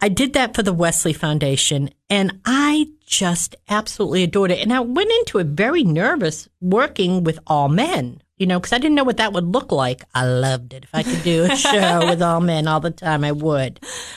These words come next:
Um, I love that. I loved, um, at Cumberland County,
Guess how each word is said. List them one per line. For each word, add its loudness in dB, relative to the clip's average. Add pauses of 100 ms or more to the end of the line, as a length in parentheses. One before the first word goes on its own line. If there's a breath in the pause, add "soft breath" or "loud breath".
(240 loud breath)
Um, 2 (240)
I 2
love 2
that. 0 (180)
I 4
loved, 0 (160)
um, 2 (100)
at -4
Cumberland 0
County, 0